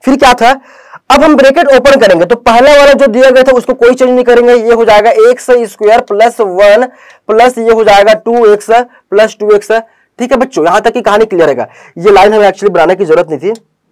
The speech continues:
यहां से इसको मिटा सकते हैं क्या, नहीं मिट रहा है, एक मिनट ना, ये थोड़ा सा लंबा बनेगा, तो हम क्या करेंगे, देखो एक second,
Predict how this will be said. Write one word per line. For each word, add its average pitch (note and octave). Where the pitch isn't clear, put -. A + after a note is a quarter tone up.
यहां D#3
से E3+
इसको E3
मिटा C#3+
सकते D#3
हैं D#3+
क्या, F3+
नहीं A2+
मिट A2
रहा A#2
है, -
एक D#3
मिनट D#3+
ना, G#3+
ये E3
थोड़ा F#3
सा F#3
लंबा -
बनेगा, D#3
तो D#3
हम F3+
क्या F3
करेंगे, D#3+
देखो -
एक -
second, A2+